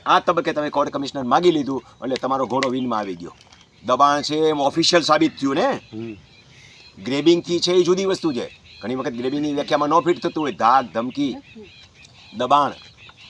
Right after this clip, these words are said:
Speaker 1: દસ્તાવેજમાં ચેડા કરવા, આ વસ્તુ લેન્ડ ગ્રેબિંગ છે. આમાંનું કાંઈ નથી થયું પણ દબાણ તો છે જ.
Speaker 2: છે.
Speaker 1: તો પણ તમને એટલો ફાયદો તો થઈ ગયો ને કે એક તમારી પોઝિશન ક્લિયર થઈ ગઈ કે મારી જમીન આનામાં નીકળે છે એની કાઢ તો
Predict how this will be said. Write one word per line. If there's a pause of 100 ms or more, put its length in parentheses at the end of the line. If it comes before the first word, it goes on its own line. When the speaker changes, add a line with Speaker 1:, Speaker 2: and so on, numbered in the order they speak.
(440)
Speaker 1:
દસ્તાવેજમાં
ચેડા
કરવા, (300)
આ
વસ્તુ
લેન્ડ
ગ્રેબિંગ
છે. (460)
આમાંનું
કાંઈ
નથી
થયું
પણ
દબાણ
તો (460)
છે
જ.
Speaker 2:
છે. (320)
Speaker 1:
તો
પણ
તમને
એટલો
ફાયદો
તો
થઈ
ગયો
ને (680)
કે
એક
તમારી
પોઝિશન
ક્લિયર (420)
થઈ
ગઈ
કે
મારી
જમીન
આનામાં
નીકળે
છે
એની
કાઢ
તો